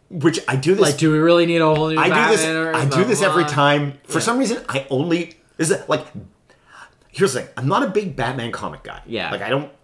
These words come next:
Speaker 1: really
Speaker 2: No.
Speaker 1: read, not, like, not since I was younger
Speaker 2: Yeah.
Speaker 1: that I read a lot of Batman
Speaker 2: Well, you're
Speaker 1: comics.
Speaker 2: not even really, like, D C
Speaker 1: I'm not really a
Speaker 2: guy,
Speaker 1: D C
Speaker 2: really,
Speaker 1: guy,
Speaker 2: at all.
Speaker 1: right?
Speaker 2: Yeah.
Speaker 1: Um, and, uh,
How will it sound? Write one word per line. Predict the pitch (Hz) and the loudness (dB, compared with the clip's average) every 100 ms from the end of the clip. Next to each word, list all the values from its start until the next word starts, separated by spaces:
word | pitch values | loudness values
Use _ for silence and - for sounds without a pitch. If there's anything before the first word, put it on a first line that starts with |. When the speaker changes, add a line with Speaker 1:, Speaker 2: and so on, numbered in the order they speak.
| - | -20
Speaker 1:
really | 113 127 127 | -6 0 0
Speaker 2:
No. | - | 0
Speaker 1:
read, | 120 127 | -2 -4
not, | 127 | -2
like, | 127 | -2
not | 139 123 - | 0 0 0
since | 139 | -2
I | 123 | -2
was | 110 95 | -4 -8
younger | 123 107 95 73 | -6 -4 -6 -6
Speaker 2:
Yeah. | 117 | -4
Speaker 1:
that | 95 | -4
I | 92 | -4
read | 98 | -6
a | |
lot | 95 92 | -6 -6
of | |
Batman | 95 95 90 151 | -6 -8 -8 -2
Speaker 2:
Well, | 185 | 2
you're | 208 | 2
Speaker 1:
comics. | 151 | 0
Speaker 2:
not | 120 | -2
even | 117 | -6
really, | 110 98 | -8 -8
like, | 90 85 101 | -10 -12 -14
D | 92 | -8
C | - | -2
Speaker 1:
I'm | 175 | -2
not | 175 | 0
really | 165 139 | 0 0
a | 131 | 0
Speaker 2:
guy, | |
Speaker 1:
D | 131 | -4
C | - 175 | -2 -2
Speaker 2:
really, | 127 | -2
Speaker 1:
guy, | 85 | -6
Speaker 2:
at | |
all. | 90 | -4
Speaker 1:
right? | 127 135 98 | -6 -6 -12
Speaker 2:
Yeah. | 90 82 | -10 -2
Speaker 1:
Um, | 156 156 147 139 135 _ - | 2 2 2 -2 -10 _ -6
and, | 170 160 151 143 135 127 - _ - _ _ _ _ | -2 0 0 -2 -4 -8 -16 _ -20 _ _ _ _
uh, | 131 151 143 143 | -8 -4 0 -2